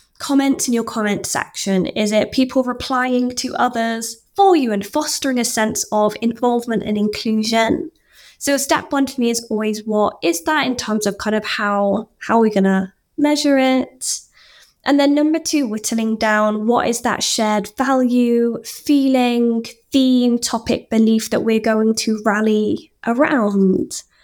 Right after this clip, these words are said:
I think that, um, Selena Gomez's brand, Rare Beauty, is a great example of building a community around a value rather than just the thing.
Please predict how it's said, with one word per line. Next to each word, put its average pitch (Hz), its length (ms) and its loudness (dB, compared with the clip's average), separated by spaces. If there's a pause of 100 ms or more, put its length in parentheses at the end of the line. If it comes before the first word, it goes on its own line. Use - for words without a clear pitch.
(340)
I 254 100 4
think 254 360 0
that, 240 220 0
um, 226 200 0
Selena 247 440 0
Gomez's 220 540 0
brand, 208 560 0
Rare 208 360 0
Beauty, 208 760 -2
is - 240 -2
a 208 240 2
great 208 580 0
example 202 720 -2
of 202 300 -2 (300)
building 226 340 4
a 214 60 -2
community 214 640 -2
around 196 500 2
a 214 100 -6
value 254 840 0 (140)
rather 220 380 2
than 214 160 0
just 202 300 -2
the 196 300 -2 (120)
thing. - 540 0